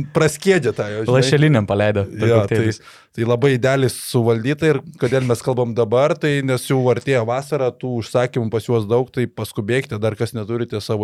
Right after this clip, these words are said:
Speaker 1: šventėje, e, jų, nes, e, tikrai laikas tiksi ir kas iš jų man dar patinka, kad, e,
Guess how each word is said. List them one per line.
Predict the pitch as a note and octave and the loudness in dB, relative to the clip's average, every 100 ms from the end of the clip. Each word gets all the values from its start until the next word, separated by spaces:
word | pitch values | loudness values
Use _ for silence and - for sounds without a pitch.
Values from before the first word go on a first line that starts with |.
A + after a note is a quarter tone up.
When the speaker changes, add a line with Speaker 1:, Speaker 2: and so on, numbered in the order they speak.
| G2+ | -4
Speaker 1:
šventėje, | A#2+ A#2+ A#2 A2 G#2 - - - - - | -4 -4 -2 -2 -2 -6 -20 -20 -20 -10
e, | G2+ A2 A2 | -4 0 2
jų, | A#2+ C#3+ F#3 | 4 4 4
nes, | D#3+ C3+ - - C3 | 4 2 0 -4 0
e, | B2+ B2 B2 A#2 | 2 4 2 0
tikrai | A2+ B2+ | -2 0
laikas | A2+ B2 B2+ - | 2 0 0 -4
tiksi | C3+ - C3+ | -6 -4 -4
ir | |
kas | C3 B2+ - A2+ - | -2 -6 -8 -18 -10
iš | B2 - | -6 -2
jų | |
man | C#3 A2 | -2 0
dar | B2+ - | 0 0
patinka, | C3 C3 B2+ G#2+ | -4 -2 -2 0
kad, | A#2+ - | -2 0
e, | A#2 A2+ | -2 0